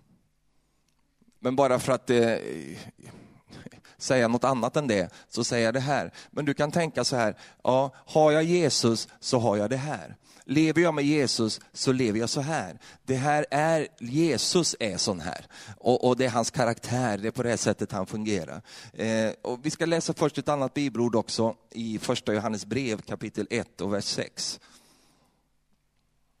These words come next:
Ska vi säga, eh, ska vi börja här i vers sex. "Om vi säger att vi har gemenskap med honom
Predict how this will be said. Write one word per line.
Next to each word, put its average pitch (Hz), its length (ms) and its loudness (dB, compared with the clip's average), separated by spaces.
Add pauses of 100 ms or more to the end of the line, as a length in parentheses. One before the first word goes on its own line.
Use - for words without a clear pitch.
(1900)
Ska - 180 -12
vi 95 100 -4
säga, 95 300 0
eh, 67 60 -8 (1120)
ska - 200 -4
vi 101 80 0
börja 98 240 2
här 90 340 -4
i 95 120 -6
vers 90 180 -4
sex. - 420 -8 (560)
"Om 143 120 4
vi 160 80 2
säger 165 680 2
att - 220 -6
vi 120 40 2
har 120 140 4
gemenskap 135 720 -2
med 131 100 -2
honom 107 460 -2